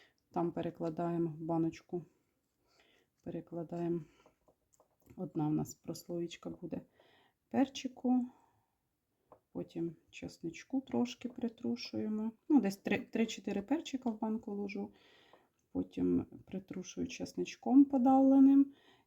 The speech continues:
І олія, сіль, цукор, оцет розвела. І отак от кожен такий слой. Ну, як слой? Коротше, три рази викладаю в банку так.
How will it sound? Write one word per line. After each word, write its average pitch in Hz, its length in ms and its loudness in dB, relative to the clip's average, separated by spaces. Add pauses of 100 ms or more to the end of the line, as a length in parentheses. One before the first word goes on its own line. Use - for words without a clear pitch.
І 254 380 6
олія, 220 560 2 (180)
сіль, - 440 -6
цукор, 202 640 -8
оцет 170 640 -6 (1400)
розвела. 269 520 4 (880)
І 262 400 6 (580)
отак 214 400 -8
от - 200 -16 (880)
кожен 196 460 -8 (240)
такий - 380 -16 (400)
слой. 254 440 0 (300)
Ну, 311 80 4
як 175 240 -2
слой? 185 320 -12 (880)
Коротше, 269 260 0
три 247 220 4
рази 254 280 6
викладаю 196 600 -2
в 190 40 -4
банку 156 400 0
так. - 280 -14